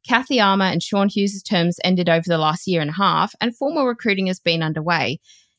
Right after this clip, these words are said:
Deputy Chairwoman Karen Chester will also not be staying when she finishes at the beginning of next year. It's possible that the Treasurer will choose to have fewer commissioners,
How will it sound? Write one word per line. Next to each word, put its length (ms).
Deputy 400
Chairwoman 500
Karen 280
Chester 480
will 140
also 280
not 200
be 100
staying 280
when 120
she 220
finishes 640
at 100
the 100
beginning 440
of 160
next 260
year. 260
It's 220
possible 720
that 140
the 80
Treasurer 540
will 140
choose 340
to 80
have 300
fewer 240
commissioners, 640